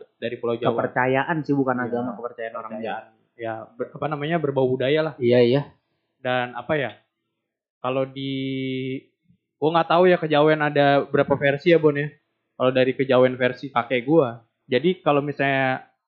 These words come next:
Speaker 1: eh, sekali lo udah memeluk dan mempercayai si kejawen ini ya harus
Speaker 3: Iya.
Speaker 1: diturunkan.
Speaker 3: Oh.
Speaker 1: Tapi kalau bisa ke anak pertama dan
Speaker 3: Hmm.
Speaker 1: laki-laki, gitu loh,
Speaker 3: Hmm.
Speaker 1: kebetulan gua gitu loh. Terus, em, saat itu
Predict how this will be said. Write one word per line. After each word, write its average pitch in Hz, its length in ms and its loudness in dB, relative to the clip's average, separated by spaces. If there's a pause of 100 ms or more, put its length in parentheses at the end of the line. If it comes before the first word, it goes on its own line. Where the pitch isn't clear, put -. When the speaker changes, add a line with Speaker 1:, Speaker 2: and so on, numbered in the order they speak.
Speaker 1:
eh, 123 340 -2
sekali 123 300 -4
lo 123 300 0
udah 127 200 -4
memeluk 123 600 -4
dan 120 160 -6
mempercayai 123 640 -6
si 117 400 -16
kejawen 117 400 -4
ini 139 300 -2
ya 117 160 0
harus 120 240 -2
Speaker 3:
Iya. 123 120 0
Speaker 1:
diturunkan. 151 680 0
Speaker 3:
Oh. 135 1200 2
Speaker 1:
Tapi 170 480 -2
kalau 123 200 -2
bisa 127 280 -2
ke 196 280 2 (500)
anak 123 180 -8
pertama 156 600 0 (280)
dan 131 160 -4
Speaker 3:
Hmm. 127 80 -2
Speaker 1:
laki-laki, 135 640 -2
gitu 123 160 -6
loh, 123 80 -2
Speaker 3:
Hmm. 131 80 -2
Speaker 1:
kebetulan 135 320 -2
gua 175 240 6 (160)
gitu 135 240 -6
loh. 113 80 -16 (800)
Terus, 190 320 2 (320)
em, 127 960 4
saat 120 160 -2
itu 180 400 0